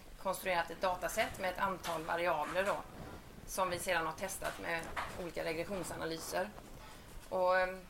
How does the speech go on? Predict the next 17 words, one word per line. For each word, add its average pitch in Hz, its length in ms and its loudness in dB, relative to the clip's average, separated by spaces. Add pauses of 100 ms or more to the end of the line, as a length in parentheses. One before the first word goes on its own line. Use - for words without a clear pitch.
(320)
variablerna 208 560 6
kan 247 160 -2
man 233 100 0
dela 220 180 0
in 208 220 -2
i, 208 220 -6 (1300)
i 214 100 2
olika 208 220 0
grupper. 233 600 6 (300)
Eh, 185 380 0 (300)
exempelvis 180 560 -6
har 185 100 -4
vi 175 120 -4
demografiska 175 720 0
variabler 214 560 4
som, 202 380 -2
eh, 196 60 2